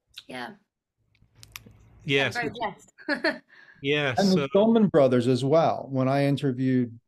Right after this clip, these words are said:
Speaker 3: Derek, he told me that's what the house, the street, the room, that's really what it was like,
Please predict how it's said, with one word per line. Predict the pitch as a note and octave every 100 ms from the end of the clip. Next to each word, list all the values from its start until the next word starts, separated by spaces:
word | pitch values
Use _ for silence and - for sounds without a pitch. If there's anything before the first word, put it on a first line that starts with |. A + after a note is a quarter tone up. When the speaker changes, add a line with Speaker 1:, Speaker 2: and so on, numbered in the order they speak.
| -
Speaker 3:
Derek, | C#3+ D3+ A#2+ -
he | A#2+
told | C3 A2+
me | A2+
that's | A2+ A#2+ - -
what | A#2+ A2+
the | A#2
house, | B2 B2 B2
the | C#3+
street, | - C3 B2 A#2+
the | A2+
room, | A#2+ C3+ B2 A2
that's | A#2 A#2+ -
really | A#2+ A#2 A2+
what | A2+ G#2
it | G2+
was | F#2+
like, | A#2 A2+ G#2 -